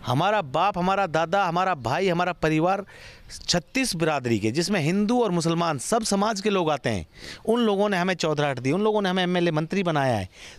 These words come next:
जो सब धर्मों से चौधर ले रहा हो, जो सब धर्म जिसकी इज्जत कर रहे हो, क्या वो धर्म परिवर्तन की बात करेगा?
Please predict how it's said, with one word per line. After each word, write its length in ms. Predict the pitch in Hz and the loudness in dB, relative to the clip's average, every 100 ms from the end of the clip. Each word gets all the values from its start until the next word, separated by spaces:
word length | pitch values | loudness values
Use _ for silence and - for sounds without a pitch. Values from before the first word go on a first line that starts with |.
| - | -12
जो 380 | 151 151 233 277 233 - _ _ | -6 0 2 2 -2 -10 _ _
सब 320 | - - 247 | -8 -2 -2
धर्मों 320 | 220 180 214 269 | 0 0 0 0
से 180 | - 220 98 - - - - - | 0 -2 -2 -10 -20 -20 -20 -20
चौधर 400 | - 185 208 247 | -4 -2 0 0
ले 140 | 214 190 | 0 0
रहा 120 | 165 | 0
हो, 140 | 139 | 0
जो 200 | 135 202 180 | 0 0 0
सब 220 | - 233 | -2 0
धर्म 200 | 226 233 | 0 0
जिसकी 220 | 214 208 | 0 -2
इज्जत 220 | 156 233 | -2 -2
कर 140 | - 185 | 0 0
रहे 100 | 160 | 0
हो, 80 | |
क्या 140 | 139 220 | 0 0
वो 60 | |
धर्म 200 | 165 180 | 2 0
परिवर्तन 320 | 202 220 220 226 | 0 -2 -2 -2
की 80 | 226 | 0
बात 180 | 220 | -2
करेगा? 320 | - 220 277 | 0 0 0